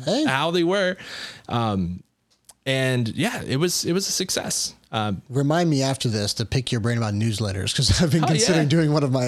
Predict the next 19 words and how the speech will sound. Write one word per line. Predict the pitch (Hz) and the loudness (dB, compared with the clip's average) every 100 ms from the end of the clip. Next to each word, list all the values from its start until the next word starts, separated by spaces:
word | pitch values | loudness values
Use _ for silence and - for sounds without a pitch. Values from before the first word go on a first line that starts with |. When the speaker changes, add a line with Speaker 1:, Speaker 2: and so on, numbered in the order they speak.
| 135 | 2
Speaker 1:
own. | 131 113 - - 233 | 2 0 -6 -4 0
Speaker 2:
Oh | 208 | 4
yeah, | 214 233 | 4 4
I've | 190 | 2
got | 202 233 | 0 0
some | 226 208 | 0 2
that | 202 190 | 2 0
are | |
gonna | 202 190 | 0 0
come | 190 | 0
out | 196 | 0
in | 190 | 0
a | |
couple, | 180 185 185 175 | 0 0 0 2
um, | 170 165 165 165 | 2 0 0 0
a | |
couple | 175 180 180 | -2 -2 0
of | 156 | 0
years. | 180 175 | 0 -2